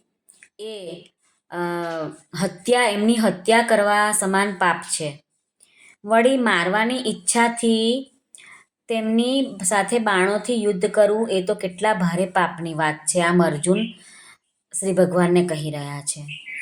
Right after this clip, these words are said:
વળી આગળના શ્લોકમાં અર્જુન કહે છે, ઈશુભિપ પ્રતિગચ્છામિ પૂજાર્હા વરિસોદન.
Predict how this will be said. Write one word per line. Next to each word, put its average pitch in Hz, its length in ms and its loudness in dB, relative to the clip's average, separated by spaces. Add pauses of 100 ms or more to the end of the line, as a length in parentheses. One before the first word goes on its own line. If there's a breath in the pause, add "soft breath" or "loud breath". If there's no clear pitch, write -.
(520 loud breath)
વળી 233 420 0
આગળના 233 1040 2
શ્લોકમાં 214 800 2 (360)
અર્જુન 190 300 0
કહે 226 260 4
છે, 185 420 0 (340 loud breath)
ઈશુભિપ 240 460 2 (260)
પ્રતિગચ્છામિ 214 1040 2
પૂજાર્હા 185 800 2
વરિસોદન. 175 760 0